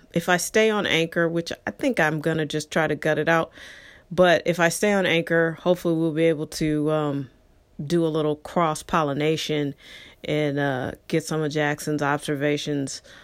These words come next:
on, um, the podcast. He used to pick five songs for me. I would ask him, like, "What are your, you know, Jackson's five for the week?" Um,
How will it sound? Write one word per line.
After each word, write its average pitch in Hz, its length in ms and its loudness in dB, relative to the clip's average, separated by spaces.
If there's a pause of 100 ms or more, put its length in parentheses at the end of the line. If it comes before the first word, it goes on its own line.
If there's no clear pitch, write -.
(260)
on, 147 420 0
um, 131 420 -4 (120)
the 170 80 -6
podcast. 160 600 0
He 202 80 0
used 180 260 -2
to 156 160 -2 (340)
pick 190 220 0
five 160 320 4
songs 170 560 -2 (420)
for 185 280 0
me. 175 260 -2 (160)
I 165 80 2
would 170 100 4
ask 160 260 2
him, 165 140 0
like, 147 260 0
"What 180 140 4
are 196 60 4
your, 175 340 0
you 170 140 -4
know, 143 180 -2
Jackson's 165 420 -2
five 165 320 0
for - 140 -6
the 156 80 0
week?" 160 380 -6 (460)
Um, 151 440 0